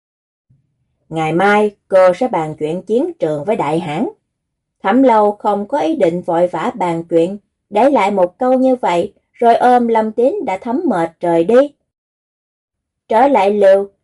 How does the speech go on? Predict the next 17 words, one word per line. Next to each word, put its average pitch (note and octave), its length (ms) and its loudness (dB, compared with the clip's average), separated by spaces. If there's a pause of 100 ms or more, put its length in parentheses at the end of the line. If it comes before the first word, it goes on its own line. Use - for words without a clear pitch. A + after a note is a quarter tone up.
Lâm G#3 280 -2
Tín C#4 320 -2
bị F3 140 -2
ném G#3+ 220 -2 (120)
rầm F#3+ 240 2
lên G#3+ 200 0
giường. F3+ 320 2 (840)
Hắn C4 340 -2
giãy G3+ 260 0
giụa F3+ 380 2
trở F#3 200 0
mình G3+ 340 -2
giữa G#3 180 0
chăn G#3 300 -4
đệm F3 300 0
mềm E3+ 260 -2
mại, E3+ 320 -6